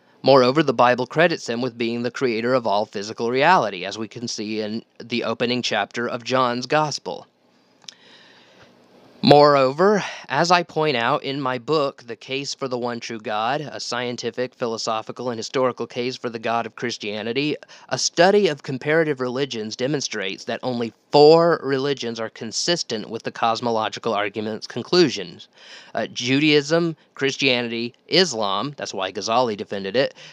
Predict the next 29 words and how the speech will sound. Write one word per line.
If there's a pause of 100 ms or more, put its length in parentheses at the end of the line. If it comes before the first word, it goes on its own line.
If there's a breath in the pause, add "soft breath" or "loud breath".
(400 loud breath)
uh, (220)
and (140)
deism. (600)
I
know
deism
is
not
a
religion
per
se,
but
it
is
a, (120)
a
viewpoint
about
God,
and
that
viewpoint
is
consistent
with
the
Kalam's
conclusion.